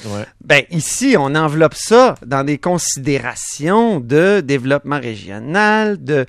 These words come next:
Speaker 2: de, de progrès pour la nation Innu, puis je pense que tout le monde veut le progrès de la nation Innu, mais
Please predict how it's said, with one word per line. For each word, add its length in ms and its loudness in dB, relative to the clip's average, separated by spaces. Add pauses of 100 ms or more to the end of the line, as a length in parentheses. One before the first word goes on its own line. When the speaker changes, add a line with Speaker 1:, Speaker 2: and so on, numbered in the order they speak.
(360)
Speaker 2:
de, 220 0
de 160 -2
progrès 640 0
pour 180 -4
la 120 -4
nation 380 -2
Innu, 400 0
puis 80 -8
je 80 -10
pense 220 -4
que 80 -6
tout 160 -4
le 60 -2
monde 240 -4
veut 140 -4
le 60 -6
progrès 420 -2
de 60 -6
la 80 0
nation 340 -4
Innu, 360 -2 (280)
mais 300 4